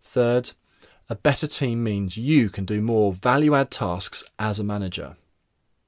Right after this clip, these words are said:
Fourth, an improving team reflects well on the manager or leader. Fifth, development is a strong retention tool for staff members.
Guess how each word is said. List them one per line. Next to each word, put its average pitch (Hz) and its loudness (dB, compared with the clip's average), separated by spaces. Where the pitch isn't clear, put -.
Fourth, 123 -2
an 135 0
improving 175 4
team 117 -2
reflects - -4
well 120 2
on 101 -6
the 101 -4
manager 107 -4
or 101 0
leader. 90 -8
Fifth, - -6
development 120 2
is - -6
a 113 -6
strong 120 2
retention 113 -4
tool 98 -6
for - -14
staff - -4
members. 127 -2